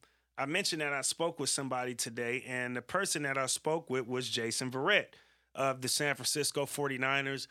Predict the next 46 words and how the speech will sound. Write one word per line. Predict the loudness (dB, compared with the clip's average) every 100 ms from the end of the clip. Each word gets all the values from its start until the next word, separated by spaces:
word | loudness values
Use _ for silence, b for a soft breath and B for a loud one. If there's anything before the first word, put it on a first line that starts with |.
| b b b 2
Many | 6 6
of | 4
you | 2 2
remember | 4 4 4
him | 2 2 0
from | -2 -2
the | -4
phenomenal | -6 -4 0 0 0 0 -2 -2
interview | -2 -2 -2 0
that | 0 0
we | -2
had | 0 2 2
with | 0 0
Jason | 0 0 -2 -2
Verrett | 0 0 0
earlier | 0 0 0 -2 -2
this | -2 0 0
year | 0 0 -2 -4 b b 2
after | 2 4 0
last | 0 2 0 0
N | -2 -2
F | -2 0
L | 0 0
season, | 0 0 -2 -2 -2 -2
where | -2 -2 -6 b b -4
he | -2
was | 0 -4
a | -4
comeback | 0 0 2 0 0
player | 0 2 2
of | 0
the | -2
year | -4 -6
finalist. | -4 0 0 0 0 0 0 -2
He's | -6 -10 -2
overcome | 0 0 -2 -2 0 0 -6 B B B
a | -2
whole | 2 4 4
bunch | 4 2 2 -2
of | 2
injuries | 2 2 0 0 -2 -2 -4
and | -2
things | 0 0 0
of |
that | 0 0
sort. | 0 0 0 0